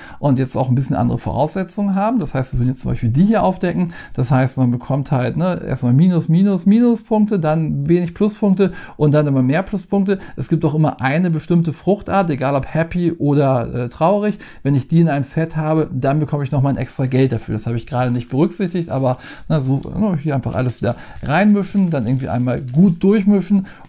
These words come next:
und dann würde man einfach die nächste Runde spielen und das geht so lange, bis einer halt drei von diesen Marktkarten hat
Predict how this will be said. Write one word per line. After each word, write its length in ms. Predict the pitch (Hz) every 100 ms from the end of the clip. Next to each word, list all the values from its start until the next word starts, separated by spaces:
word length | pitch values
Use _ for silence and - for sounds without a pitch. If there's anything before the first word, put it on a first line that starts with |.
| -
und 300 | 170 190 170
dann 180 | 160 143
würde 180 | 151
man 160 | 147 139
einfach 260 | 127 131 110
die 120 | 110
nächste 280 | 113 - 117
Runde 260 | 220 302
spielen 320 | - 233 226
und 140 | 196 139
das 120 | 127
geht 180 | 107 131
so 140 | 143
lange, 340 | 151 147 147 143 - -
bis 180 | 127 -
einer 380 | 123 131 131
halt 200 | 131 120 - -
drei 320 | 127 123 135
von 160 | 139 131
diesen 260 | 127 113 117
Marktkarten 640 | 143 196 - 175 165 151
hat 180 | 143 143